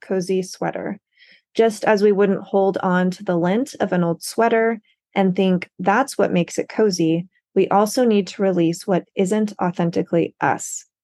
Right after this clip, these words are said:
And the lint equals other people's opinions and ideas of who we should be, childhood programming, right? So the whole thing behind this is you have thoughts, but you aren't your thoughts. And in fact,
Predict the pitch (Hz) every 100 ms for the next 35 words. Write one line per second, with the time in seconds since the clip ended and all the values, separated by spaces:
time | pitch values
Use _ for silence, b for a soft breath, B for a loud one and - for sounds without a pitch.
0 | _ _ _ 185 180 180 190 185 - _
1 | 196 185 165 147 160 - - _ _ _
2 | 175 170 170 180 175 170 170 185 170 160
3 | 156 160 - 180 170 165 170 175 165 -
4 | 180 - 160 160 - 180 175 156 151 -
5 | _ _ - 185 180 170 175 - 180 170
6 | 165 160 156 160 - 170 165 165 _ _
7 | _ b b b b - 196 185 180 170
8 | - _ _ _ _ _ _ _ _ 196
9 | 196 180 214 208 214 202 190 - 196 180
10 | 180 208 196 175 175 - 185 175 170 165
11 | - - 180 180 180 175 175 - 202 254
12 | 302 185 170 196 196 - 202 190 196 -
13 | 185 180 - 165 160 139 - - - 185
14 | 185 185 220 277